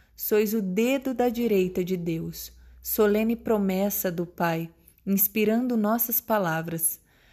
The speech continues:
Acendei a luz nos sentidos, insuflai o amor nos corações, amparai na constante virtude a nossa carne enfraquecida.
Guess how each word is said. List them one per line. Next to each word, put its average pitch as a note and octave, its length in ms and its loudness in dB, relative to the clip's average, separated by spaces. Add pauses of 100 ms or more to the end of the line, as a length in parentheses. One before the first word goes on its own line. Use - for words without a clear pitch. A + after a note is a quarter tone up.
(160)
Acendei G#3 580 2
a G#3+ 40 6
luz G#3 340 0
nos G3+ 180 0
sentidos, F#3 920 -4 (680)
insuflai A#3+ 920 0
o A3 100 2
amor G3 380 2
nos G3+ 180 -4
corações, F#3 920 -4 (420)
amparai F#3+ 640 4
na F3+ 160 -2
constante G3 720 -4
virtude G#3+ 840 -4 (160)
a G#3+ 100 0
nossa A#3 400 0
carne F#3+ 640 0
enfraquecida. G3+ 1120 -4